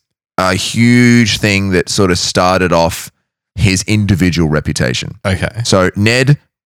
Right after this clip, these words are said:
Speaker 1: had an issue with a mistaken horse identity.
Speaker 2: A mistaken horse identity.
Speaker 1: Mm-hmm.
Speaker 2: Okay. What
Speaker 1: And
Speaker 2: does that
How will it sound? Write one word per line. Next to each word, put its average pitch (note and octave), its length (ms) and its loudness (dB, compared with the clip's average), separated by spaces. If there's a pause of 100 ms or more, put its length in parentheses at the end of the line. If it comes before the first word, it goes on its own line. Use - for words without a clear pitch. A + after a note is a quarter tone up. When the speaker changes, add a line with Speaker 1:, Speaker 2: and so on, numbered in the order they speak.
(300)
Speaker 1:
had G#2+ 260 2
an F#2+ 80 0
issue G2 300 2
with F2 140 2
a E2 60 0
mistaken F2 500 0
horse E2 280 0
identity. C2 440 -2 (280)
Speaker 2:
A E2 80 -2
mistaken G2+ 760 0
horse F#2 540 0
identity. D#2 540 -4
Speaker 1:
Mm-hmm. G2+ 220 2 (400)
Speaker 2:
Okay. - 220 -4
What G2+ 220 2
Speaker 1:
And - 120 -4
Speaker 2:
does A#2+ 260 2
that F2+ 260 -4